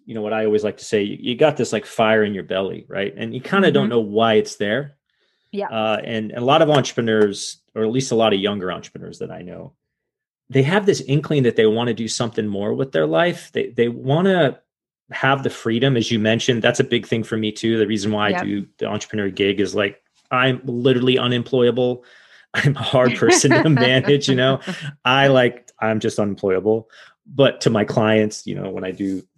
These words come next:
Speaker 1: you know, P R and marketing and storytelling to them, of course, I'm an awesome guy. But, like, I, I love freedom because the creativity part, the, what you just brought
Speaker 2: Yeah.
Speaker 1: up, so important to me. So how, how as a trained artist,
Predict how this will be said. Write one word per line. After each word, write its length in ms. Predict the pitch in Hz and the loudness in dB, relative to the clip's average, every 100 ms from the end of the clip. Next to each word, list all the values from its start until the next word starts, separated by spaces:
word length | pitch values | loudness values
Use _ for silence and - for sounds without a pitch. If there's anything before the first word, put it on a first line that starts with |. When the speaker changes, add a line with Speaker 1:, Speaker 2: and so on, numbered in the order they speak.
| - | -20
Speaker 1:
you 80 | - | -20
know, 60 | - | -8
P 140 | 107 | -6
R 80 | 92 | -6
and 80 | 92 | -6
marketing 400 | 90 - 90 87 | -6 -6 -8 -8
and 100 | 87 | 2
storytelling 460 | 156 156 131 107 | 4 4 2 -2
to 100 | - | -4
them, 160 | 95 95 | -8 -8
of 80 | - | -4
course, 220 | 104 - | -4 -2
I'm 140 | 104 107 | -4 0
an 60 | |
awesome 300 | 143 170 123 | 2 2 0
guy. 260 | 101 90 - | 0 -2 0
But, 240 | 120 110 - | 0 0 -2
like, 260 | 131 113 147 | 0 2 4
I, 380 | 135 135 127 _ - _ _ - | 4 2 0 _ -20 _ _ -2
I 60 | |
love 280 | 147 170 143 | 2 2 2
freedom 460 | 165 160 143 113 107 | 2 4 4 2 0
because 340 | 113 123 107 | -2 -2 -4
the 80 | - | -6
creativity 840 | - - 131 127 - 147 139 117 | -4 2 2 2 -2 2 2 2
part, 420 | - 113 104 - - | 0 0 0 -2 -10
the, 80 | 101 - | -12 -6
what 260 | 117 - 123 | -6 -4 -6
you 100 | 123 | -4
just 280 | 127 - - _ _ | -4 -4 -12 _ _
brought 140 | 107 98 | -8 -4
Speaker 2:
Yeah. 160 | 101 | -4
Speaker 1:
up, 100 | 98 - - _ _ _ _ _ | -6 -12 -20 _ _ _ _ _
so 300 | - - 170 | -4 -2 0
important 460 | 147 - 170 185 135 | -2 2 2 2 -6
to 100 | 101 | -4
me. 240 | 95 95 | -4 -4
So 380 | - 123 110 110 _ - _ | 0 2 2 -2 _ -20 _
how, 580 | - 165 240 233 123 - _ | -4 0 2 2 2 -4 _
how 280 | - 180 262 | -6 -4 2
as 140 | 220 131 | 2 4
a 180 | 113 98 | 2 0
trained 440 | - - 147 151 120 | -10 0 2 2 4
artist, 600 | 110 92 - - - | 2 0 -6 -10 -20